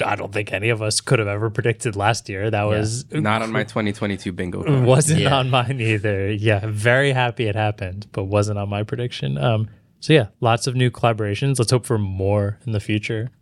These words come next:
Speaker 2: Hundred percent.
Speaker 1: I think we really, really like those. Um, and then me, just on the predictions L list again, will come <laughs> down. I guessed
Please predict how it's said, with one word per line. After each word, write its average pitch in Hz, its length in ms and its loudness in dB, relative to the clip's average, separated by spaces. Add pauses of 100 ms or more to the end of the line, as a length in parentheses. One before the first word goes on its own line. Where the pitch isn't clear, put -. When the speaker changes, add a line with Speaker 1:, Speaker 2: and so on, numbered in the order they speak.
Speaker 2:
Hundred 101 180 -4
percent. 113 180 0
Speaker 1:
I - 40 0
think 101 180 -6
we 110 160 2
really, 104 320 4
really 104 140 2
like 107 200 0
those. 120 240 2 (540)
Um, 110 320 4
and 135 160 2
then 160 240 2
me, 175 180 4
just 139 380 0
on 127 160 2
the 135 80 0
predictions 127 640 0
L 120 240 4
list 120 280 -2
again, 107 380 0
will 107 220 2
come 107 360 0
<laughs> 107 120 2
down. 113 240 0
I 107 340 0
guessed 107 460 -2